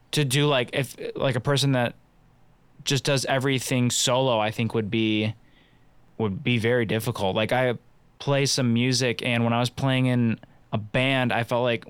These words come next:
we got so much more done than when I was trying to do stuff by myself. But I think that's, like, maybe, like, a flaw that I have is it, it's so much harder for me to stay motivated when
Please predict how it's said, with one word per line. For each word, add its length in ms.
we 260
got 260
so 220
much 260
more 160
done 300
than 140
when 120
I 40
was 100
trying 220
to 80
do 160
stuff 260
by 140
myself. 560
But 160
I 120
think 200
that's, 220
like, 280
maybe, 280
like, 140
a 100
flaw 500
that 260
I 200
have 640
is 580
it, 220
it's 160
so 140
much 180
harder 260
for 160
me 260
to 160
stay 260
motivated 720
when 420